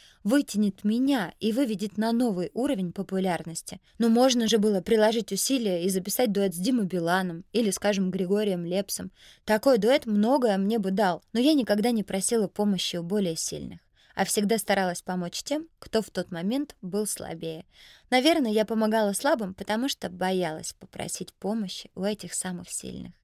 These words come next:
И очень зря. А истина в том, что невозможно помогать людям в тот момент, когда помощь нужна тебе. Чтобы эффективно помогать, ты должен быть для этого наполнен сам,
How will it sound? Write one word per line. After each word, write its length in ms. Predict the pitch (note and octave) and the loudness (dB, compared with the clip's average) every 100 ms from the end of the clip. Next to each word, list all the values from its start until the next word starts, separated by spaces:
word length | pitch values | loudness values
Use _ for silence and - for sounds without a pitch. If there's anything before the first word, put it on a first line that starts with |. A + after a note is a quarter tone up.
| _ | _
И 180 | - C#4 _ | -10 -10 _
очень 380 | F3+ F#3+ - E3+ | -4 -4 -6 -10
зря. 260 | F3 E3 - _ _ | -10 -12 -14 _ _
А 120 | A3+ | 2
истина 420 | A#3+ A#3+ - F#3 | 4 2 0 -2
в 80 | F#3+ | -2
том, 200 | - F4+ | 0 0
что 360 | - - B3 B3+ | 0 0 2 2
невозможно 840 | G#3 A3 G3+ G#3+ A3+ A#3 B3 F3 F3 | 0 0 2 0 0 2 0 0 -4
помогать 500 | F#3 F#3+ G3 F#3+ F#3 | -2 0 0 -2 -2
людям 280 | C4 C#4 G3 | -6 -4 -6
в 60 | |
тот 140 | - G#3 | -6 -4
момент, 420 | G#3 A3+ D#4+ E4 _ _ _ | -2 0 0 -2 _ _ _
когда 320 | - G#3 G#3 | -6 0 2
помощь 520 | B3 - A3 A#3+ G3+ - | 0 -2 -2 -2 -4 -4
нужна 380 | F3+ E3 F#3 | -6 -2 -2
тебе. 440 | G3 - F3+ E3+ - _ _ _ | -2 -8 -10 -10 -10 _ _ _
Чтобы 360 | - C#4+ B3+ | 0 2 2
эффективно 540 | C4 A3 - C4 G3+ E3+ | 0 -2 -2 2 2 0
помогать, 480 | F3 G3 G#3+ E4 - | 0 0 4 2 2
ты 120 | A3 | 0
должен 460 | F#3 G3 F3+ F3 | 2 2 2 -2
быть 120 | F#3 G3 | -2 0
для 180 | F3+ | 0
этого 340 | G#3 C#4 A3 F3+ | 0 -2 -4 -6
наполнен 720 | F3 F3+ - A#3 A#3+ G#3 F#3 | -4 -6 0 2 2 2 -2
сам, 460 | - - G3 E3+ | -4 -2 -2 -4